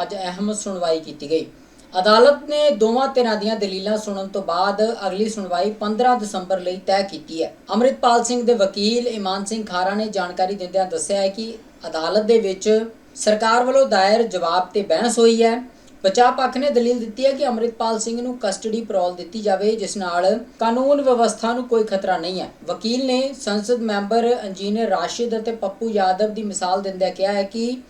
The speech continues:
ਜਿਸ ਤਰ੍ਹਾਂ ਇਹਨਾਂ ਆਗੂਆਂ ਨੂੰ ਰਾਹਤ ਦਿੱਤੀ ਗਈ ਹੈ, ਉਸੇ ਤਰਜ਼ ਤੇ ਅੰਮ੍ਰਿਤਪਾਲ ਸਿੰਘ ਨੂੰ ਵੀ ਸਰਦ ਰੁੱਤ ਇਜਲਾਸ ਦੇ ਵਿੱਚ ਹਿੱਸਾ ਲੈਣ ਦੀ ਇਜਾਜ਼ਤ ਦਿੱਤੀ ਜਾਵੇ ਤਾਂ ਕਿ ਉਹ ਆਪਣੇ ਹਲਕੇ ਦੇ ਪੱਖ ਦੇ ਮੁੱਦੇ ਸੰਸਦ ਦੇ ਵਿੱਚ ਚੁੱਕ ਸਕਣ। ਦੂਜੇ ਪਾਸੇ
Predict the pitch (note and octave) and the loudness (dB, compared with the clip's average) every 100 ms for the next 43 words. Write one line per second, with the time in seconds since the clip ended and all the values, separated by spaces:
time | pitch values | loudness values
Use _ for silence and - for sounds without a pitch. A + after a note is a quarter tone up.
0 | - - - - - A3 A#3 C4+ C#4 C#4 | -20 -20 -20 -18 0 2 2 2 0 -2
1 | C#4 B3 G#3+ B3 B3 A#3 G#3 G3 A3+ A3+ | 2 2 2 2 2 2 2 0 0 -2
2 | G#3+ A#3+ G#3+ G#3+ A3+ B3 A3+ A3 C4+ C4 | -2 0 2 2 4 4 2 0 0 0
3 | A3 G#3+ A3+ A#3 G#3+ A3 - G#3 G#3 G#3 | 0 0 0 0 0 -4 -4 -2 -2 -4
4 | A#3 A3+ G#3+ A3+ A3 G#3 F#3+ G#3 G3+ G3 | -4 -4 -4 -4 -2 -2 -2 -4 -4 -4
5 | F#3 F3+ F#3 G3+ G3 G3 F3+ - G#3 F#3 | -2 0 -2 -4 -8 -8 -8 -4 -4 -4
6 | F3 F#3 F#3 E3 D#3+ E3 F3+ - F#3+ F#3 | -6 -8 -4 -2 -2 -2 -4 -4 -6 -6
7 | - D3+ D#3 D#3 D#3+ - - G3+ A3+ A3+ | -10 -6 -2 0 0 -4 -4 2 2 2
8 | C#4+ C4+ C4+ A#3 - B3 B3+ C4+ G#3 G3+ | 4 6 8 6 2 0 2 0 0 -2
9 | G3+ A#3+ A3+ A#3 A#3+ G#3 - G#3 G3 G3+ | 2 2 4 4 2 -2 -2 -4 -4 -2
10 | G#3+ G#3+ F#3+ F#3+ G3+ F#3+ F3+ F3+ G#3+ G#3 | -2 -2 -6 -6 -6 -6 -8 -10 -6 -6
11 | - F#3 F#3 F3+ B2 - - G#3+ A3 C#4 | -6 -6 -6 -6 -10 -18 -6 0 4 4
12 | C#4 B3+ C#4+ D4 | 4 12 12 12